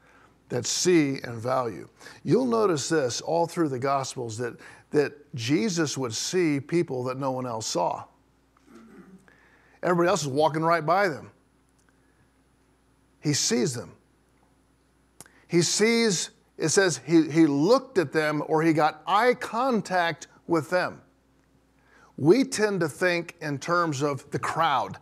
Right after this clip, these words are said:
You know, we've got a crowd, we've got people out here.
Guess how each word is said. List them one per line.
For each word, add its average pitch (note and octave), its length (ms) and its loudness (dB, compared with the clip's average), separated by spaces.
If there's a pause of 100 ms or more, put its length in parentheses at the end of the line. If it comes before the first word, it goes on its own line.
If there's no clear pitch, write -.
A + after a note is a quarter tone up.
(120)
You D#3 100 2
know, D3 80 4
we've C#3+ 200 -2
got D#3+ 260 2 (140)
a D3 80 -6
crowd, D#3+ 380 4 (120)
we've D#3 120 0
got E3 260 2
people A3 420 0
out D#3 180 2
here. C3+ 260 -2